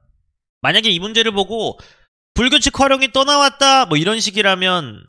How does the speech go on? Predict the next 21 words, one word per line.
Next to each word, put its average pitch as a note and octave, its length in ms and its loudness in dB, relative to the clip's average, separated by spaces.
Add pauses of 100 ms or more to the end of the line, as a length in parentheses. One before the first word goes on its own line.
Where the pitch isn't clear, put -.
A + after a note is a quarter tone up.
(240)
그렇게 G#3+ 600 2
말하는 G3 240 2
사람과 G#3 280 0
대화하지 F3 340 0
마세요. B2 400 -2 (600)
불규칙 F#3+ 340 0
활용을 A3 300 2
소재로 A#3 360 2
사용해서 G#3+ 540 0
또 A3 120 -2
다른 A#3+ 200 0
문제를 G3+ 340 0
낸 C3+ 140 0
거고 C#3+ 680 0 (440)
문제를 A#3 520 2
읽고 G#3 180 -2
잘 C3 200 0
풀어야 F#3+ 300 0
되는 C3 420 -8 (200)
그런 C#3 160 -6
문제입니다. F#2 720 -14